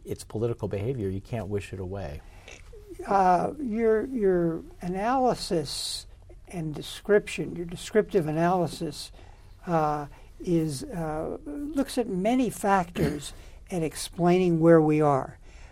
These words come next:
Speaker 2: But you've come under criticism from your friend Ta-Nehisi Coates, uh, in a piece in The Atlantic, and I guess in his new book,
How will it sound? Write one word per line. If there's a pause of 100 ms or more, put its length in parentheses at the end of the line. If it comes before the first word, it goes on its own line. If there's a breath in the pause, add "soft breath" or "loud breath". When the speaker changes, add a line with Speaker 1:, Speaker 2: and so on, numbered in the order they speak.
(200 soft breath)
Speaker 2:
But
you've
come
under
criticism
from
your
friend (340 soft breath)
Ta-Nehisi
Coates, (380 loud breath)
uh,
in
a (200)
piece
in
The
Atlantic,
and
I
guess
in
his
new
book,